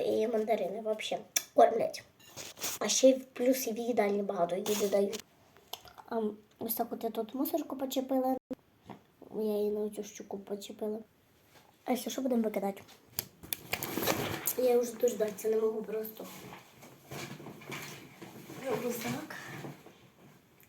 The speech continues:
Все. Во. Всі в школі оставила, я оставила на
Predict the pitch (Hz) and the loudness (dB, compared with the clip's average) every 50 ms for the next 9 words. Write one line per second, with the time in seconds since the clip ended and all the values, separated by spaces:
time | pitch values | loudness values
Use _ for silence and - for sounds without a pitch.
0 | _ _ - - - - 214 214 196 - - - - - - - - _ - - | _ _ -18 -16 -14 -12 -12 -14 -14 -18 -20 -20 -20 -20 -20 -20 -20 _ -20 -20
1 | - - - - - - - - - - - - - - - - - - - - | -20 -20 -20 -14 -12 -8 -6 -4 -4 -2 -2 -2 -2 -4 -4 -6 -4 -4 -4 -4
2 | - - - - - - - - - - - - - - - - - - - - | -6 -6 -6 -6 -6 -6 -8 -8 -4 -4 -2 -2 -2 -4 -6 -6 -8 -10 -12 -12
3 | - - 147 147 143 143 143 143 143 151 156 151 151 - - - - - - - | -16 -20 -20 -20 -20 -20 -20 -20 -20 -20 -18 -16 -12 -10 -10 -10 -10 -12 -16 -16
4 | - - - - - - - - - - - 233 214 175 - - - - - - | -16 -16 -14 -12 -8 -6 -6 -6 -6 -8 -8 -4 -2 -2 -2 -2 -6 -14 -20 -20
5 | - - - - - - - - - - - _ - - - - - - _ - | -20 -20 -20 -20 -14 -14 -12 -12 -14 -16 -20 _ -20 -20 -20 -20 -20 -20 _ -20
6 | - _ - - _ _ _ - - - - - - - - - - - - 233 | -20 _ -20 -20 _ _ _ -10 -10 -10 -12 -20 -20 -20 -20 -18 -14 -6 -4 -2
7 | 220 - - 277 330 381 359 - - 190 160 180 190 180 202 226 233 - - 254 | -2 0 0 2 2 2 2 2 0 -2 0 0 2 2 0 0 -2 -4 -4 -4
8 | 254 247 262 262 262 262 262 269 262 262 | -2 0 0 0 0 2 2 2 0 0